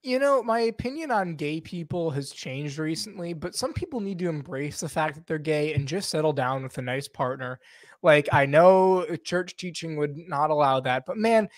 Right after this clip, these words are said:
Nick Fuentes is fucking, same thing with, like, Lindsey Graham. Like, he needs to find a nice man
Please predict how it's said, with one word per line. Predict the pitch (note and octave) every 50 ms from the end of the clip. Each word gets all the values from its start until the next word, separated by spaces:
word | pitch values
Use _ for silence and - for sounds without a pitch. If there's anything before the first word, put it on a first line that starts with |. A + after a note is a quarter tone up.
| - _
Nick | - C#4+ E4 E4 -
Fuentes | - A#3 A3+ A3 G#3 G3 F3 D#3
is | D#3 D3 -
fucking, | - E3+ D#3 - F#3 -
same | - - B3+ D4+ E4+ -
thing | - B3 A#3+ A3
with, | G3+ E3 -
like, | F3 D#3 D3+ C#3+ -
Lindsey | C#3+ C#3 D3+ E3+ D#3 D3 D#3 D3
Graham. | C3 C#3+ C3+ C3 B2 A#2+ B2+
Like, | C#3+ D3+ D#3+ D#3
he | - G#3+
needs | A#3 B3 A3+
to | - A3
find | - - F#3 F3 D#3
a | C#3+
nice | C3+ C#3 F3 G3+ - -
man | - B3+ A3 G3 F3+ F3+ F#3 G3 G3+